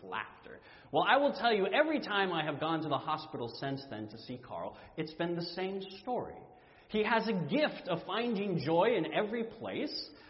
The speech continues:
of complimenting every single person who helps him in the hospital. And this is what I've come to expect of Carl. But when I came back two weeks ago and I visited him,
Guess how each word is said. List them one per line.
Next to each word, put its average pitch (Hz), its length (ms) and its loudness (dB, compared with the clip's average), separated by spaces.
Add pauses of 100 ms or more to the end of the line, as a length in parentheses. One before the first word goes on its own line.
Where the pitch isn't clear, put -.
(120)
of 190 180 2
complimenting 208 760 0
every 285 320 4
single 165 380 0
person 151 420 -4
who 156 200 -2
helps - 420 -8
him 220 240 -4
in 135 80 -8
the 98 80 -8
hospital. 95 760 -14 (1080)
And 220 160 4
this 370 220 4
is 294 100 4
what 254 140 6
I've 226 240 6
come 214 180 0
to 190 140 -2
expect 214 460 -2
of - 120 -6
Carl. 131 340 0 (220)
But 190 160 4
when 294 180 4
I 349 140 4
came 240 460 0
back 98 440 -4 (380)
two 233 80 -4
weeks - 360 -6
ago 87 360 -10
and 135 100 -4
I 110 60 0
visited 107 480 -6
him, 107 440 -10